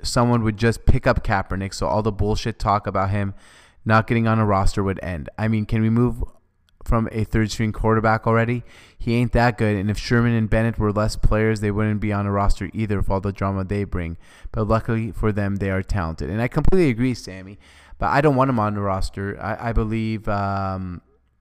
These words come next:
I believe that Colin Kaepernick is just too much of a distraction for too little of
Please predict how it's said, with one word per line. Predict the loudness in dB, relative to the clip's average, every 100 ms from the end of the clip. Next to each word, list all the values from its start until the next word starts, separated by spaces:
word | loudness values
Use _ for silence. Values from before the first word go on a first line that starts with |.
| _ _
I | 2
believe | 4 4 0
that | -2
Colin | -2 -4 -4
Kaepernick | -10 -12 -10 -12 -10
is | -12
just | -8 -10 -8
too | -6 -4
much | -4 -4 -4
of | -4
a |
distraction | -8 -8 -4 -4 -6 -10 -10
for | -10 -10
too | -8 -6
little | -6 -4 -4 -6 -12 -20 -20 _ -4
of | -2 -2